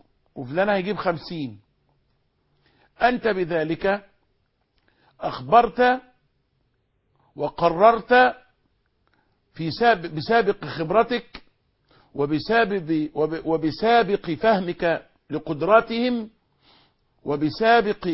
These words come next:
علمك فيهم، قررت واديت قرار قبل أن يخت-، أن يختبروا. السؤال هنا بقى في المثال ليقرب المعنى، يدخل الأولاد الاختبار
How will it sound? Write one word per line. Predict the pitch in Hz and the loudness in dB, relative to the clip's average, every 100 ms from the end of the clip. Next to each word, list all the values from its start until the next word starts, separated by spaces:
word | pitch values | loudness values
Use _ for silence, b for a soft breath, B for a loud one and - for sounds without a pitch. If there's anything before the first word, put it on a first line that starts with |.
| 143 | -4
علمك | - 233 214 202 180 | -2 -2 -2 -4 -4
فيهم، | 165 240 240 262 247 - _ _ _ _ _ _ _ _ _ | -4 0 2 2 -2 -6 _ _ _ _ _ _ _ _ _
قررت | 135 135 180 185 - - - _ _ 131 | -6 0 0 0 -6 -20 -20 _ _ -10
واديت | 135 135 190 | -4 -2 -2
قرار | - 147 156 175 180 156 _ _ | -4 -4 0 2 0 -4 _ _
قبل | 208 175 175 | -4 -2 -4
أن | - | -2
يخت-، | 151 - - - | -4 -6 -8 -8
أن | 160 | -4
يختبروا. | 151 - 156 131 113 104 _ _ _ _ _ _ _ _ _ _ _ _ _ _ _ - | -6 -2 -4 -2 -12 -18 _ _ _ _ _ _ _ _ _ _ _ _ _ _ _ -14
السؤال | 143 - 208 220 | -10 0 2 2
هنا | 196 180 | 0 0
بقى | 151 - _ _ _ _ _ _ _ _ | -2 -4 _ _ _ _ _ _ _ _
في | - | -8
المثال | 151 156 147 196 214 202 - _ | -4 -4 0 2 2 -2 -12 _
ليقرب | 139 156 190 208 175 | -4 -4 -2 -2 -2
المعنى، | 160 147 123 110 104 _ _ _ _ _ _ _ b b b b b b b b b b - | -4 -6 -8 -14 -20 _ _ _ _ _ _ _ b b b b b b b b b b -2
يدخل | 220 262 - 220 | 2 2 0 -4
الأولاد | 196 170 180 220 170 | -2 -2 2 0 0
الاختبار | 175 - 165 151 127 - | -6 -6 -6 -4 -4 -8